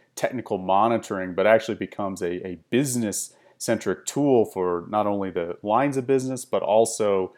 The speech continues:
the compliance officers, the chief risk officers,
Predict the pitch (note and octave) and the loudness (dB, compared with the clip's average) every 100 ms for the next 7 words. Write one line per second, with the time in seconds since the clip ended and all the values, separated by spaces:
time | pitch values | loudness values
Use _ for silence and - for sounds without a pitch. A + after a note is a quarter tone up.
0 | _ _ G2+ G2+ - A#2 A2+ A#2 A2+ G#2+ | _ _ -10 -8 -2 2 4 4 2 -2
1 | G2 - G2 F#2 F2+ - F2+ D#2+ F2+ - | -2 2 2 2 -4 -6 -8 -8 -12 -8
2 | A2+ - F#2 A#2 - G#2 F#2 - - G2+ | -10 -6 -2 -2 0 -2 -2 -4 -8 -4
3 | F#2 F2+ | -4 -6